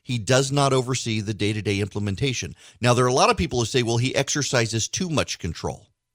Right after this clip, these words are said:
Well, the reason the Secretary of State in Georgia exercises too much control is not a Republican plot.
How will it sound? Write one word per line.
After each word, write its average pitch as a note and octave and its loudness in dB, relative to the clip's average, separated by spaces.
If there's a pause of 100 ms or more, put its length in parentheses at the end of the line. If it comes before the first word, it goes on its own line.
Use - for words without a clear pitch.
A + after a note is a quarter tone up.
(760)
Well, C#3 6
the D#3+ 0
reason A3 -2
the G3 4
Secretary E3 0
of C3 -2
State C#3+ 0
in A#2+ 2
Georgia B2+ 2
exercises A2+ -2
too C#3+ -2
much A#2+ -2
control G#2+ -2
is G#2 -6
not E3+ -2
a B2+ -4
Republican G#2 -4
plot. - -4